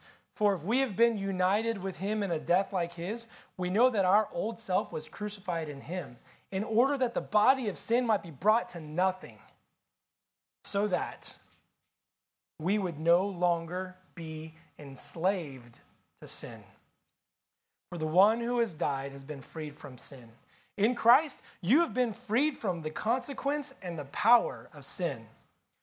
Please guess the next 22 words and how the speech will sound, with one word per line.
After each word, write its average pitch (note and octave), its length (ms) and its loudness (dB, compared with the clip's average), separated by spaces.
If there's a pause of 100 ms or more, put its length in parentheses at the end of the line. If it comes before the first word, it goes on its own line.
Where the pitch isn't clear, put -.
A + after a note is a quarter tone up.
(580)
So A3+ 480 4
in G3+ 160 -4
this B3+ 240 -2
lifetime G#3+ 880 0
war G#3+ 380 4
against E3+ 480 -4
the F3 80 -6
sin G#3+ 300 2
that F#3+ 120 2
remains F3+ 440 -2
in F#3 60 0
our E3+ 140 2
own F#3 160 0
flesh, F#3 380 0 (800)
we A3 320 2
fight A#3+ 500 2
tenaciously F3+ 1160 -4 (320)
to F3 100 -6
kill F#3 460 0
the D3 100 -10
sinful E3 420 -4
habits C#3 560 -4